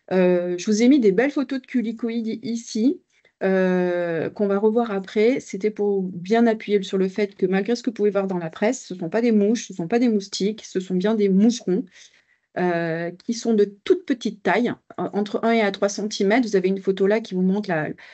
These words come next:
le, le rapport de taille entre, euh, un, un Culex pipiens, donc c'est le moustique domestique, et puis un culicoïde. Donc c'est vraiment tout petit. Vous aurez du mal à les voir, euh, en vol. Vous pouvez les voir éventuellement sur les flancs des animaux,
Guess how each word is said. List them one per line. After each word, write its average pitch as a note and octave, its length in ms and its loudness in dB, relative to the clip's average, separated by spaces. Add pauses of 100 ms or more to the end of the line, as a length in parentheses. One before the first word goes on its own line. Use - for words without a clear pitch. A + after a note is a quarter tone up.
(280)
le, E3+ 200 0
le E3+ 80 2
rapport G3 280 4
de A3 100 6
taille A3 320 2
entre, F3+ 340 -2
euh, F3+ 340 2
un, D#3+ 380 -2
un F3+ 140 -2
Culex F#3+ 520 2 (100)
pipiens, F#3 360 -2
donc F3 180 -4
c'est D#3+ 100 -4
le F3 60 0
moustique F3+ 280 -4
domestique, F3+ 580 0
et E3+ 60 0
puis F3+ 120 -2
un F#3 80 6
culicoïde. F3+ 640 2 (440)
Donc F3+ 140 2
c'est G#3 140 6
vraiment A#3+ 240 4
tout D4 140 -4
petit. G#3+ 420 -10
Vous F#3 180 -8
aurez F#3+ 140 -2
du F#3+ 100 -4
mal A3 180 0
à A3+ 80 2
les G3+ 140 -4
voir, F#3+ 420 -8
euh, E3+ 320 -6
en F#3 100 -6
vol. F#3 500 -4
Vous F#3+ 80 -12
pouvez F#3 260 0
les G3 100 4
voir G#3 180 0
éventuellement F#3 420 -4
sur G3 200 -8
les E3 120 -8
flancs G#3 420 -8 (300)
des F#3+ 220 2
animaux, G#3 540 4